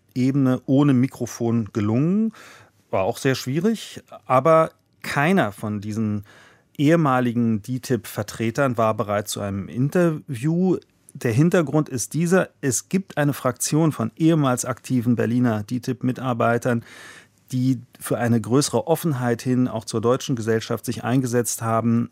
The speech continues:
auch für eine größere Unabhängigkeit von der Türkei. Und diese Fraktion hat vor einem Jahr etwa in Berlin die Deutsche Islamakademie gegründet. Aber auch diese Gruppierung hat offenbar große Angst vor der Öffentlichkeit.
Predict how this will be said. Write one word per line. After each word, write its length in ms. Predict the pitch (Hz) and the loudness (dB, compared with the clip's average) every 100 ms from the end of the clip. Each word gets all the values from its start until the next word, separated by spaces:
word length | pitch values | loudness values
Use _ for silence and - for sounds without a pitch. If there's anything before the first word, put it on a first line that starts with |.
| _ | _
auch 520 | - 131 170 170 - | 2 4 4 2 -10
für 160 | _ - | _ -4
eine 140 | 120 | -2
größere 300 | 113 123 - | -2 -4 -2
Unabhängigkeit 760 | 113 143 147 143 131 120 123 117 | 0 2 0 2 0 -2 -4 -4
von 180 | - 113 | -2 -2
der 140 | 107 | -2
Türkei. 500 | - 101 98 113 131 | -4 -6 -4 0 2
Und 180 | 151 120 | 2 0
diese 180 | 160 156 | 0 -2
Fraktion 640 | - 123 - - 135 151 143 - - - | -2 -4 -2 -2 2 2 0 -8 -20 -4
hat 200 | 127 - | -2 -2
vor 260 | - 135 | -2 -2
einem 300 | 117 123 127 | 0 2 2
Jahr 280 | 113 127 160 | 2 2 2
etwa 340 | 104 - 139 127 | -2 -4 -2 -2
in 180 | 131 117 | -2 -2
Berlin 380 | 117 113 139 | -2 0 -2
die 100 | 127 | -2
Deutsche 320 | 110 113 123 113 | 0 0 0 -2
Islamakademie 1040 | 107 107 131 160 113 - 110 101 95 95 | -2 0 2 2 -2 -4 -4 -2 -4 -4
gegründet. 720 | 98 - 98 90 101 160 - - - - - | -6 -6 -6 -4 0 -2 -2 -16 -20 -20 -4
Aber 200 | 123 135 | 0 0
auch 80 | |
diese 340 | - 165 226 214 | -4 -2 0 2
Gruppierung 680 | 147 160 - 160 143 110 - | 0 -2 -2 0 2 0 -2
hat 200 | 139 - | -8 -4
offenbar 480 | 170 180 156 151 131 _ | -2 0 2 2 0 _
große 540 | 113 120 196 - - | -6 0 0 0 -4
Angst 280 | 135 160 - | -2 -2 -4
vor 140 | - 135 | -2 -2
der 80 | |
Öffentlichkeit. 800 | - 135 147 135 - - 120 127 | -2 -4 -4 -4 -8 -4 -2 -2